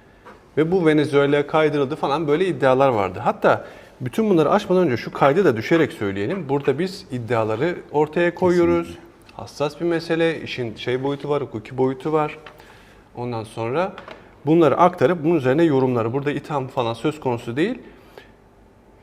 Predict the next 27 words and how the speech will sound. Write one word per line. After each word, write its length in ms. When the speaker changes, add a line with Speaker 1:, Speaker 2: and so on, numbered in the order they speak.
Speaker 1:
Şöyle 400
bir 80
şey 260
çıktı 260
karşımıza. 640
İki 280
bin 120
yirmi 300
birde 360
bu 260
şeyler, 500
e, 320
iddialar 420
ortaya 280
atılıyordu 600
ama 220
herkes 540
şunu 200
hatırladı. 400
İki 320
bin 80
yirmi 220
yılında 520
bir 180
olay 260
yaşanmıştı. 720
Kolombiya'da 760